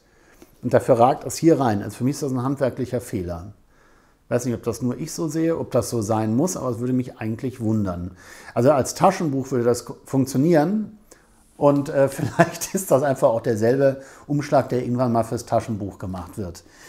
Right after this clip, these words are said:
Das ist jetzt nebensächlich, das hat mit der Geschichte nicht so viel zu tun, ist für mich jetzt auch nicht so kriegsentscheidend, aber so ein bisschen gehört's halt schon mit dazu. Ja, tut mir leid,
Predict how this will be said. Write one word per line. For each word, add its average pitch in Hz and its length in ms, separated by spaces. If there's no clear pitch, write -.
Das 131 140
ist 160 120
jetzt 120 220
nebensächlich, 110 680
das 107 160
hat 131 140
mit 131 100
der 117 80
Geschichte 117 380
nicht 113 160
so 123 100
viel 113 200
zu 117 120
tun, 127 360
ist 131 120
für 135 100
mich 143 180
jetzt 127 180
auch 113 120
nicht 123 160
so 117 120
kriegsentscheidend, 107 800
aber 110 160
so 120 80
ein 113 60
bisschen 147 260
gehört's 120 300
halt 110 140
schon 117 180
mit 101 180
dazu. 92 340
Ja, 165 200
tut 196 200
mir 214 80
leid, 156 320